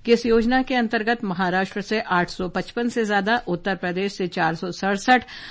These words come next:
और मध्य प्रदेश से चार सौ तैंतीस बच्चे लाभान्वित हुए हैं। केंद्र ने आज कहा कि आयुष्मान भारत प्रधानमंत्री जन आरोग्य योजना के अंतर्गत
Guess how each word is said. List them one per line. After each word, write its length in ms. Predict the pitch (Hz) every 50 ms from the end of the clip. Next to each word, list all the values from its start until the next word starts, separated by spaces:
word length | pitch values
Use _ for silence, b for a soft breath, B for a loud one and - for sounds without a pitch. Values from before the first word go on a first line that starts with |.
| B B
और 180 | B 220 254 269
मध्य 260 | 262 254 240 208 233
प्रदेश 340 | 226 226 202 180 185 175 -
से 120 | - 240
चार 240 | 233 - 214 185 180
सौ 180 | 165 - 214 196
तैंतीस 400 | 196 202 190 190 190 254 247 220
बच्चे 340 | 190 175 170 - - 208 202
लाभान्वित 600 | 208 196 185 170 180 180 165 156 165 190 196 -
हुए 180 | 208 175 156 151
हैं। 400 | 165 170 165 156 - - - - - B B B B B B B B B B B B B B B B B B B B B B -
केंद्र 300 | 240 233 262 285 294 320
ने 260 | 302 285 285 285 311
आज 260 | 302 269 254 247 233
कहा 260 | - - 233 233 247 247
कि 140 | - 269
आयुष्मान 560 | 269 - 196 196 208 202 - - 240 247 247 240
भारत 340 | 202 202 202 196 220 214
प्रधानमंत्री 680 | - 214 190 180 190 196 196 202 202 202 202 202 233 233
जन 280 | 175 202 202 214 226 - -
आरोग्य 460 | 196 185 180 185 196 190 170 180 202
योजना 460 | 208 202 185 175 175 165 196 202 208 202
के 140 | 202 220
अंतर्गत 460 | 190 180 170 - 190 190 180 214 214